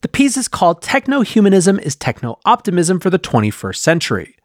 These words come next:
The subtitle is The More Powerful Technology Becomes, the Better We Must Understand Both It and Ourselves. Now, as you know,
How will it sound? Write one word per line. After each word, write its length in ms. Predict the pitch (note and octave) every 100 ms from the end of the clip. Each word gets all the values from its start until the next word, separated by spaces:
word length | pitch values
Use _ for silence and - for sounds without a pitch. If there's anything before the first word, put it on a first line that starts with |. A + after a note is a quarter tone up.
| _ _ _
The 60 | B2
subtitle 500 | D#3+ C3+ D3 D3 D3
is 160 | C3+
The 80 | C3
More 180 | C3 C3+
Powerful 520 | - - A3+ G#3+ A3+
Technology 560 | - F#3+ D3+ B2+ B2 A#2+
Becomes, 680 | G#2+ - - A3+ A#3 B3 - _ _
the 60 | E3
Better 280 | C#4 C#4+ A3
We 100 | G#3
Must 240 | G#3+ -
Understand 500 | G#2+ A#2 - A#2 A2
Both 220 | A#2+ B2+ -
It 340 | D4+ A#3 - _ _
and 200 | - G2
Ourselves. 760 | F2+ - C#3+ A#2+ F#2+ - - - _ _ _ _ _ _ _ -
Now, 220 | E3 E3+ -
as 320 | F#3+ D4 B3
you 140 | A#3
know, 380 | F#3 B2 G2 G2